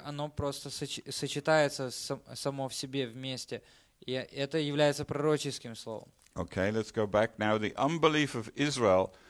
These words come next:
Speaker 2: was directed toward the restoration of faith.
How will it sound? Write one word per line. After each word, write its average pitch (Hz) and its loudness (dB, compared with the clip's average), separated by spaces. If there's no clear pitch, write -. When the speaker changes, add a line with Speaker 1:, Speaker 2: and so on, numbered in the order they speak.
Speaker 2:
was 110 8
directed 120 2
toward 101 2
the 95 -2
restoration 98 2
of 85 -4
faith. - -2